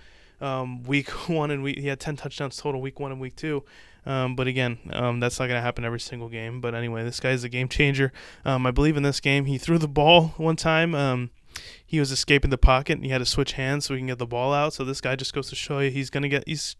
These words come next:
gonna try to get those yards. Um, he's a young guy. He has nothing to lose. Um, and, um, with a talented offense, you can get it to him. But you have Kareem Hunt, uh, nineteen carries, hundred twenty-one yards, and a touchdown. Pretty good game by him. You got Pat Mahomes making the end zone, too.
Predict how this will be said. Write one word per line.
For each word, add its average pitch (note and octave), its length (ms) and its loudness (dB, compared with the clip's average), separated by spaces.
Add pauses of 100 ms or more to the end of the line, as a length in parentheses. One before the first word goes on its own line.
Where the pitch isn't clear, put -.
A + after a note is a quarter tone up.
gonna E3+ 180 2
try E3+ 180 6
to E3 80 4
get D#3+ 140 2
those D#3 180 4
yards. C#3 400 4 (320)
Um, C#3+ 140 2
he's C#3 160 6
a C#3 60 4
young C#3+ 180 4
guy. C3+ 340 6 (240)
He - 60 0
has C#3 140 4
nothing D3+ 180 2
to C#3+ 60 0
lose. C#3 420 2 (400)
Um, B2 460 -2
and, B2 340 -6
um, B2 180 -4
with B2 120 -2
a B2 100 2
talented C3+ 440 0
offense, A#2+ 440 0
you B2 80 -4
can B2 120 -6
get A#2+ 180 -2
it - 80 -10
to B2+ 100 -8
him. B2 160 -4
But A#2+ 140 -6
you C#3+ 140 -2
have D3+ 340 4 (360)
Kareem F#3+ 360 6
Hunt, E3 400 4 (180)
uh, C3 280 2
nineteen C#3 600 2
carries, C#3 520 0
hundred C#3 280 0
twenty-one C#3 400 -2
yards, C3+ 300 -2
and A#2+ 80 -8
a - 120 -12
touchdown. D#3+ 500 0
Pretty C3+ 180 6
good B2+ 200 -2
game B2+ 200 -2
by A#2 120 -8
him. F3+ 200 2 (300)
You C#3 80 -2
got - 80 -10
Pat D3 180 -4
Mahomes D3+ 360 0
making D3+ 220 0
the D3+ 100 0
end D3+ 160 2
zone, D3 220 0
too. G#3 320 2